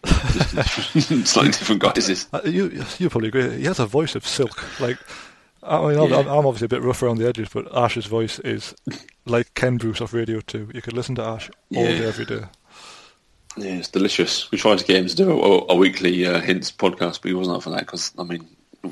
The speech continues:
Speaker 1: why would he give away all his secrets, really, to be
Speaker 2: Well,
Speaker 1: fair to him?
Speaker 2: that's, that's true, yeah. We, we finished, what did he say there, hun-, hundred and tenth or something? I mean, out of seven million.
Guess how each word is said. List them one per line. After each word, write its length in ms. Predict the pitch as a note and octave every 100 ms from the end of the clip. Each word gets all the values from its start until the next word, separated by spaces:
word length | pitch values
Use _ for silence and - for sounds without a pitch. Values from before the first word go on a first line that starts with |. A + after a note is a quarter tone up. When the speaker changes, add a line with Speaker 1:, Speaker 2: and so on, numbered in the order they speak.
| -
Speaker 1:
why 200 | F#2 E2+
would 100 | E2
he 80 | E2
give 120 | F2
away 120 | F2
all 80 | F2
his 120 | F2
secrets, 360 | - F#2+ F2+ F2
really, 240 | F2+ E2+ E2
to 60 |
be 60 | -
Speaker 2:
Well, 100 | C3
Speaker 1:
fair 180 | F#2 F2
to 100 | F2+
him? 20 |
Speaker 2:
that's, 160 | E2 -
that's 240 | - C3+ -
true, 280 | B2+ B2
yeah. 200 | B2 A#2+
We, 100 | B2+ B2+
we 60 | D3
finished, 320 | D3 C3+ -
what 260 | C3+ - C#3
did 80 |
he 60 | C#3
say 200 | - C3+
there, 200 | B2+ A#2+
hun-, 180 | C3+ D#3+ - - -
hundred 260 | D3 D3
and 80 | D3
tenth 220 | D3+ D#3+
or 40 | -
something? 280 | E3 E3+ C#3+
I 20 |
mean, 280 | G#2+ A2+ D3
out 160 | C3+ C3
of 80 |
seven 260 | - C#3 C3+
million. 360 | C3+ C#3 C3+